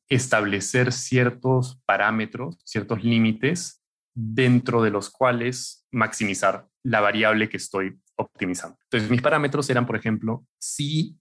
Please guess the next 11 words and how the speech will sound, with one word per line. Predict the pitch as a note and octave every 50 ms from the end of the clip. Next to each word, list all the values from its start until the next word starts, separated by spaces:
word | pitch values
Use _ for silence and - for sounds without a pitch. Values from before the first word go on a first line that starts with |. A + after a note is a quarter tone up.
| _
tengo | - C3 B2+ B2 B2 B2
que | B2+
asegurar | B2 B2 - A#2 G2+ G#2 G#2 G#2 G2 G2 F#2 _ _ _
que | - G#2
mi | G2+ G#2
familia | G#2 A#2+ B2 D3+ D#3 D3+ C#3+ C3+ C3+ C3 - - -
reciba | - - A2 G2+ - C3 B2 A2+ A#2 A#2+ A#2+ - - _ _ -
X | - E3 - C3 -
cantidad | C3 A#2+ - A2 G#2+
de | G2+
apoyo. | G2+ - F2 - G2+